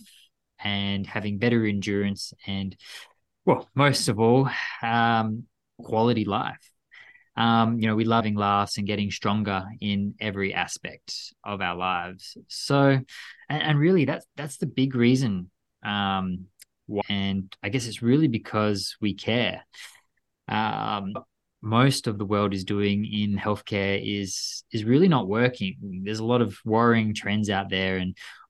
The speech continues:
we all, we need to help each other change for the better. You know, people, we're all getting older, younger, and, and dying, and, and heart disease, cancer, brain disorders, obesity are all on the rise. Um, you know, showing us how essential movement and strength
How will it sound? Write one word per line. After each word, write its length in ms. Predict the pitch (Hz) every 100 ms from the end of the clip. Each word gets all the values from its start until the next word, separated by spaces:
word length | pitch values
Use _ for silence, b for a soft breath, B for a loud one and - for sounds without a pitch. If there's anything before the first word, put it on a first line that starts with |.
| 110
we 120 | 113
all, 120 | 131
we 140 | 117
need 160 | 123 143
to 80 | 113
help 200 | 120 120
each 120 | 110
other 160 | 104 98
change 420 | - 101 101 95
for 100 | 95
the 80 | 90
better. 380 | 98 95 87 - -
You 120 | - 104
know, 100 | 104
people, 380 | 127 120 127
we're 180 | 117 117
all 80 | 127
getting 300 | 120 117 110
older, 400 | 110 107 110 107 104 _ _ _ _ -
younger, 380 | 104 113 98 87 _ -
and, 400 | 98 95 90 87 - _
and 200 | 110 92
dying, 560 | 101 107 110 110 107 98
and, 360 | 90 98 160 _ -
and 140 | 95 95
heart 280 | 110 113
disease, 380 | 110 104 107 104
cancer, 640 | 104 110 110 107 110 107 101
brain 240 | 107 107
disorders, 440 | 104 107 104 104
obesity 520 | 101 104 101 107 104 101
are 80 |
all 240 | 92 110 113
on 100 | 107
the 100 | 95
rise. 580 | 92 101 104 101 98 - B B B B B _ _ _ _
Um, 240 | 107 92 113
you 80 | 110
know, 80 |
showing 320 | 101 117 113 107
us 160 | 95
how 200 | - 104
essential 460 | 95 120 117 - 104
movement 580 | 98 107 107 110 110 95
and 100 | 90
strength 320 | - 107